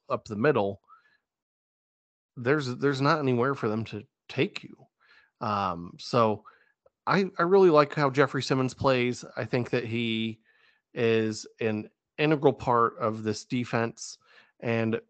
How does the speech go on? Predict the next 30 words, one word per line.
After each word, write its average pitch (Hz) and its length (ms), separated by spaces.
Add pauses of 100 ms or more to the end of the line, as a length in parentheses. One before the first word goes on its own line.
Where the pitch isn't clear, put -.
really 139 400
has 113 520 (500)
a 120 60
lot 113 300
that 117 80
he 113 80
brings 110 400
to 117 100
the 104 60
table 101 300
for - 160
Mike 98 280
Vrabel 104 560
that 113 180
they 107 220
have 117 280
been 120 140
able 117 180
to 110 60
build 107 240
around 92 340
for 101 240
the 92 120
last 95 280
few 98 120
years. 92 440 (2500)
Derek, 175 340 (360)
you 160 120
know, 165 300 (120)
uh, 120 460